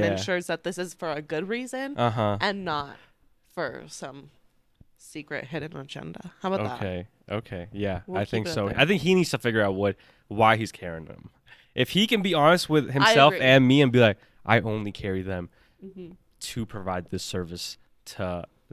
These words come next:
Speaker 1: the women in my life." I'm
Speaker 2: Mm-hmm.
Speaker 1: like, "You know what? Sure." I
Speaker 2: Yeah.
Speaker 1: still won't buy it. I'm a
Speaker 2: Like,
Speaker 1: skeptical
Speaker 2: imagine
Speaker 1: person.
Speaker 2: he has a bunch of sisters, and so he
Speaker 1: That would
Speaker 2: just,
Speaker 1: make
Speaker 2: like,
Speaker 1: sense. That would make
Speaker 2: has
Speaker 1: sense.
Speaker 2: them. That makes sense, too.
Speaker 1: Yeah, yeah, yeah. That would make sense. But, like, imagine going to Shoppers Drug Mart. You're single,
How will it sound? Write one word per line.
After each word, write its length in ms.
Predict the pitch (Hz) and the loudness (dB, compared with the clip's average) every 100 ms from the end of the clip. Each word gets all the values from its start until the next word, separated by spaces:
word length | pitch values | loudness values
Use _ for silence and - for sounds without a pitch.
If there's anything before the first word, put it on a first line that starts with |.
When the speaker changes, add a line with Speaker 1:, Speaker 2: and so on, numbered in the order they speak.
| 92 | -14
Speaker 1:
the 100 | - | -10
women 300 | 90 92 92 87 | -8 -8 -8 -10
in 40 | |
my 140 | 82 | -12
life." 380 | 82 82 80 - - | -14 -16 -18 -20 -12
I'm 60 | 113 | -8
Speaker 2:
Mm-hmm. 160 | 120 | -4
Speaker 1:
like, 180 | 135 123 - _ | -2 -4 -8 _
"You 100 | - | -4
know 140 | 123 143 | 0 4
what? 280 | 127 147 - | 4 2 -2
Sure." 480 | - - 101 85 82 | -10 -8 -8 -8 -10
I 40 | - - - | -12 -14 -10
Speaker 2:
Yeah. 40 | |
Speaker 1:
still 280 | - - 143 | -8 0 4
won't 180 | 151 135 | 4 6
buy 200 | 110 127 | 8 10
it. 20 | |
I'm 60 | 156 | 8
a 20 | |
Speaker 2:
Like, 80 | 123 | 4
Speaker 1:
skeptical 440 | - 117 - - 120 | 4 4 4 4 4
Speaker 2:
imagine 120 | - | 4
Speaker 1:
person. 140 | - | 2
Speaker 2:
he 60 | 302 | 2
has 100 | - | 0
a 60 | 240 | -2
bunch 400 | - 208 214 233 | 0 0 0 -4
of 120 | 196 | -4
sisters, 580 | - 180 - 226 277 - - | -4 -4 -4 -4 -4 -6 -6
and 180 | 214 | -6
so 160 | 208 208 | -2 -2
he 60 | 214 | 4
Speaker 1:
That 160 | 160 | 6
would 60 | 202 | 6
Speaker 2:
just, 60 | 214 | 6
Speaker 1:
make 100 | 220 | 6
Speaker 2:
like, 120 | 190 | 4
Speaker 1:
sense. 220 | 220 120 | 0 -4
That 140 | - 120 | -4 -2
would 80 | 127 | 0
make 160 | 131 | -2
Speaker 2:
has 40 | 117 | -2
Speaker 1:
sense. 260 | 135 117 | -2 -2
Speaker 2:
them. 200 | - - - _ | -6 -14 -20 _
That 120 | 214 226 | -12 -8
makes 220 | 311 - | -10 -8
sense, 280 | 370 330 - | -8 -8 -8
too. 120 | 440 | -2
Speaker 1:
Yeah, 140 | 254 151 | 4 6
yeah, 240 | 139 117 | 8 6
yeah. 140 | 85 78 | 4 -4
That 100 | 95 | -4
would 80 | 107 | 0
make 160 | 120 120 | 0 0
sense. 200 | - 131 | 0 -2
But, 140 | - 147 | 2 4
like, 120 | 156 | 6
imagine 340 | 151 156 190 | 6 4 4
going 160 | 131 135 | 2 2
to 60 | 127 | 2
Shoppers 340 | 127 110 104 | 0 0 0
Drug 200 | 107 107 | 0 0
Mart. 260 | 101 95 90 - _ - | 0 -4 -4 -12 _ -4
You're 160 | 110 | 0
single, 720 | 104 - - 117 120 98 95 | 0 -2 2 2 4 0 -2